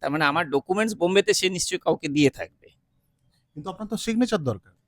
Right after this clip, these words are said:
Speaker 1: সে, আহ, আজকাল তো ফেক সিগনেচার করেও পাওয়া যায়, আপনার সিগনেচারও করার প্রয়োজন পড়ছে না। আর এবার, এবার এখন আমার কাছে রিসেন্টলি কয়েকদিন ধরে ফোন আসছে, কেউ আমার নামে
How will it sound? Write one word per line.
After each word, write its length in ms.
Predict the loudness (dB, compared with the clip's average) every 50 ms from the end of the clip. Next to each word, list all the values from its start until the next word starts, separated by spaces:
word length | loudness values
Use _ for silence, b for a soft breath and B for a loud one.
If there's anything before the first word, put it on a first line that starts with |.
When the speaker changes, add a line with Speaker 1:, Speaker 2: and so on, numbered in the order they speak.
| _ _ _
Speaker 1:
সে, 300 | -16 -14 -12 -8 -6 -6
আহ, 500 | -6 -6 -4 -2 0 0 0 0 -2 -6 -10
আজকাল 260 | -10 -8 -4 -4 -4 -2
তো 100 | -2 -4
ফেক 240 | 0 0 -2 -2
সিগনেচার 400 | -2 -4 -4 -4 -2 0 0 0
করেও 180 | 0 0 0 2
পাওয়া 240 | 4 4 4 4 4
যায়, 160 | 2 -2 -8 -10 _ _ _ _ _ _ _ _ _ -20
আপনার 220 | -10 -6 -4 -4
সিগনেচারও 420 | -2 -2 -2 -2 0 2 2 2 4
করার 240 | 4 4 4 4
প্রয়োজন 320 | 4 2 0 2 2 0 -4
পড়ছে 320 | -4 -8 -12 -12 -14 -14
না। 200 | -14 -16 -20 -20 _ _ _ _ _ _ -8
আর 240 | -4 -4 -4 -2 -4
এবার, 320 | -2 0 2 4 4 4
এবার 220 | 6 6 4 4 4
এখন 300 | 2 0 0 0 0 2
আমার 220 | 2 2 2 0
কাছে 180 | 0 -2 -2 -2
রিসেন্টলি 440 | -2 -2 -2 -4 -4 -2 -2 -2
কয়েকদিন 340 | 2 4 4 2 2 0 -2
ধরে 140 | -2 -2 -2
ফোন 300 | -2 0 2 2 4 4
আসছে, 380 | 2 0 -2 -4 -6 -6 -6 -6
কেউ 180 | _ 2 4
আমার 300 | 4 4 4 4 0 0
নামে 380 | 0 -2 -4 -2 -2 -2 -2